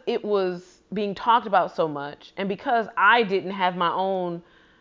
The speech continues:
mental defenses or energetic defenses up to ensure that I didn't allow that energy to affect me,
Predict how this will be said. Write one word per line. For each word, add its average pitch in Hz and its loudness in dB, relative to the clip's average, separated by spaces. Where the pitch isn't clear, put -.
mental 214 0
defenses 175 -6
or 185 0
energetic 196 0
defenses 160 -8
up 156 0
to 196 -4
ensure 175 -4
that 170 2
I 175 6
didn't 170 -4
allow 165 2
that 156 -2
energy 165 -6
to 156 -10
affect 233 -4
me, 147 -12